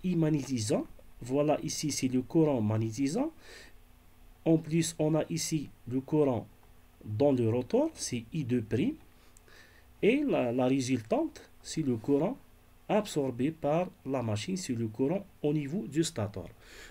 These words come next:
Donc l'évolution du couple de charge va entraîner une évolution ou une variation du courant au niveau du rotor. Cette évolution de l'extrémité du courant au niveau du rotor,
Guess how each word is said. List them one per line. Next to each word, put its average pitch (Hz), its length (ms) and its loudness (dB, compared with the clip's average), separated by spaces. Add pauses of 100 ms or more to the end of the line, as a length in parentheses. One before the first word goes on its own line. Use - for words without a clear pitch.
(120)
Donc 165 400 4
l'évolution 208 960 2
du 123 180 -2
couple 143 320 -6
de 113 140 0
charge 262 460 -4 (420)
va 113 300 0 (100)
entraîner 202 720 2 (380)
une 156 180 4
évolution 160 720 4 (140)
ou 196 200 -4
une 139 80 2
variation 143 680 0
du 123 180 -4
courant 156 400 0 (320)
au 147 120 2
niveau 175 260 0
du 165 140 2
rotor. 104 340 -2 (420)
Cette - 440 -2 (180)
évolution 208 680 0
de 131 140 4
l'extrémité 202 840 2
du 135 140 2
courant 151 440 2 (460)
au 156 80 6
niveau 156 300 4
du 123 120 0
rotor, 180 480 2